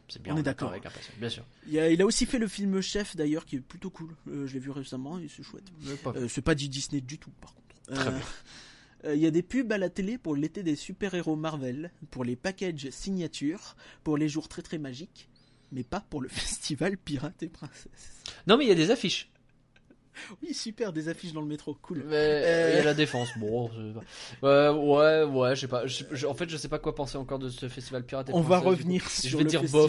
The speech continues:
Speaker 1: bof pour l'instant.
Speaker 2: mais ouais, pour l'instant, c'est assez bof et peut-être un petit peu bout quand même.
Speaker 1: Ouais,
Speaker 2: Euh,
Speaker 1: je sais pas. C'est bien qu'ils choisissent leur, euh, bataille, en fait, je trouve.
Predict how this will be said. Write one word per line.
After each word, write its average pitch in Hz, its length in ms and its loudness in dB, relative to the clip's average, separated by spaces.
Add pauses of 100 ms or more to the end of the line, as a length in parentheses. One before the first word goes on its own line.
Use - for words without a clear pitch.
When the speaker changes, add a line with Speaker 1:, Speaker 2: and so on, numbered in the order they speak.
Speaker 1:
bof 170 80 -2
pour 135 120 -2
l'instant. 120 320 -4
Speaker 2:
mais 170 340 0
ouais, 170 280 2
pour 170 140 -8
l'instant, 170 360 -6
c'est 165 220 -4
assez 156 260 -4
bof 180 260 -8 (140)
et 180 240 -4
peut-être 190 280 -4
un 185 100 -4
petit 170 180 -12
peu 170 120 -8
bout 147 240 -8
quand 151 140 -10
même. 135 200 -8 (380)
Speaker 1:
Ouais, - 60 -2
Speaker 2:
Euh, 180 320 2
Speaker 1:
je 185 60 -4
sais 180 80 -6
pas. - 80 -14 (1400)
C'est - 100 -10
bien 180 120 0
qu'ils 175 140 -6
choisissent 156 420 0
leur, 135 180 2
euh, 131 200 2
bataille, 131 320 0
en 110 80 -6
fait, 110 160 -8
je 113 60 -14
trouve. 120 160 -18